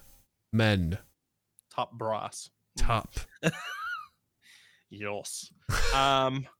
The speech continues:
Speaker 2: what else do we have? Holy cow. I guess I should just
Speaker 1: Everyone's
Speaker 2: bring
Speaker 1: shouting
Speaker 2: it up.
Speaker 1: Avatar in the chat.
Speaker 2: Avatar, yes. Avatar, The Last Airbender. Yes. Uh, we have our Avatar, um,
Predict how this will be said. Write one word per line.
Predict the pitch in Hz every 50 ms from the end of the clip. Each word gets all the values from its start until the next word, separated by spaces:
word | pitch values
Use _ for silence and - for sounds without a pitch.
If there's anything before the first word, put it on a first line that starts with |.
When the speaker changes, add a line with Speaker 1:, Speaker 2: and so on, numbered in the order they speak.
| _ _ _ _ -
Speaker 2:
what | - 165 185
else | 294 339 330 -
do | - 156
we | 131 120
have? | 107 - - 196 302 381 320 180
Holy | 135 170 233 262 - -
cow. | - - 156 226 359 302 180 - _ _ _ _ _ _ _ _ _ -
I | 135 165
guess | 202 226 - -
I | 147
should | - - 156 135 117
just | 143
Speaker 1:
Everyone's | 147 180 220 208 175
Speaker 2:
bring | 160 -
Speaker 1:
shouting | - 190 180 175 160 151
Speaker 2:
it |
up. | 143 151
Speaker 1:
Avatar | 160 147 147 - 143 131 123 117
in | 104
the | 95
chat. | 85 - 123 117 107 95 87 - - - - - - _ _ -
Speaker 2:
Avatar, | 196 233 277 302 311 277 - - 254 254 240 226 214 175 165
yes. | 175 214 240 262 262 208 165 - -
Avatar, | - 180 202 220 233 208 - 208 185 170 151
The | 139
Last | 135 147 156 170 - -
Airbender. | 156 156 165 156 151 139 131 123 117 110 101 - _ -
Yes. | 135 131 123 117 - - - _ _ _ _ _ _ _
Uh, | - 139 135 131 123 123 123
we | 135
have | 147 156 143 135
our | 139 135 131 131 127 127
Avatar, | 123 131 135 135 - - 147 135 131 127 127 120 113 110
um, | 113 113 110 110 110 110 110 110 110 107 113